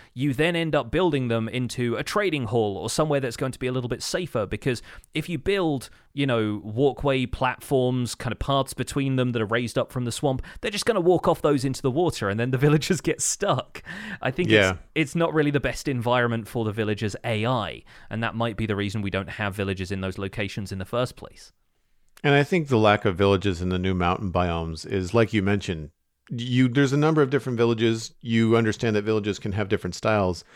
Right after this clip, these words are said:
Speaker 2: Here's some new biomes. Why don't you build your own village in,
Speaker 1: Mm-hmm.
Speaker 2: like, you know, a Viking style or a s-, a ski lodge or, like, whatever it is that you wanna do? I think that's kind of encouraging players to do that.
Speaker 1: Have them all, like, walk out into powdered snow and then drop through and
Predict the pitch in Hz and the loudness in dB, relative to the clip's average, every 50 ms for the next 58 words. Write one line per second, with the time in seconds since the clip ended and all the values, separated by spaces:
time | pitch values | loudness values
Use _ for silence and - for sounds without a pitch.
0 | - - _ - 190 233 - - 185 151 143 127 127 131 165 180 127 98 95 98 | -20 -14 _ -2 0 0 2 2 4 4 4 4 4 2 2 2 2 0 0 -2
1 | 95 - - 107 107 107 110 - 101 92 98 95 90 92 82 78 82 85 85 85 | -4 -6 -2 -2 0 0 0 -2 -2 0 2 2 2 0 -2 -2 -2 -2 -2 -2
2 | 82 78 78 80 78 78 - - - _ - - 101 90 92 95 82 82 - - | -2 -2 -4 -4 -6 -8 -14 -18 -20 _ -6 -2 0 0 2 2 0 -2 -4 -10
3 | _ - - 117 98 92 85 85 85 80 87 87 85 - 85 80 78 - - 92 | _ -12 -8 -4 -2 -2 0 -2 0 0 -2 -2 -2 -4 -8 -8 -8 -4 -2 -2
4 | 85 85 85 85 85 80 78 82 85 82 80 80 - - - 139 127 113 98 87 | -2 -2 -2 -2 -2 -2 -2 -2 -2 -2 -4 -6 -6 -6 0 2 4 4 2 2
5 | - - 113 110 104 101 95 87 87 87 85 85 80 92 92 85 - 135 117 135 | 0 0 2 2 2 2 2 4 4 4 2 2 0 -4 -4 -2 0 0 2 4
6 | 143 139 135 120 127 123 113 107 104 95 107 107 104 92 95 87 85 80 78 80 | 6 6 6 6 6 6 6 4 2 -2 -4 -6 -4 -4 -4 -4 -6 -6 -4 -2
7 | 92 87 80 78 73 _ - - - _ _ - 110 101 104 104 92 92 82 - | -2 -2 -2 -4 -8 _ -16 -20 -20 _ _ -10 -8 -6 -4 -4 -4 -4 -6 -6
8 | - - 92 82 78 78 - - 80 76 - 82 78 - 85 82 78 73 - - | -8 -8 -8 -8 -8 -10 -6 -6 -6 -6 -6 -10 -10 -8 -6 -6 -6 -8 -10 -12
9 | 78 85 78 78 80 - _ _ _ _ _ _ _ - - 127 117 110 110 107 | -12 -12 -10 -12 -14 -16 _ _ _ _ _ _ _ -6 -6 -4 -2 -2 -2 0
10 | 104 101 98 98 90 101 85 98 104 107 101 - - 107 101 104 - 113 104 101 | 0 0 -2 -2 -4 -6 -6 -4 -2 -2 -2 0 0 -2 -2 -2 -4 -4 -6 -4
11 | - 110 98 - - 107 104 101 101 95 - - 135 120 107 104 101 101 98 98 | -4 -6 -4 -4 -2 -2 -2 -2 -2 -4 -4 -2 -2 0 0 0 0 -2 -2 -4
12 | 101 98 98 95 113 107 - - - - 117 107 101 98 95 101 98 104 98 107 | -4 -6 -6 -4 -4 -4 -4 -6 -8 -4 -2 -2 -2 -2 -2 -4 -4 -6 -6 -6
13 | 113 | -6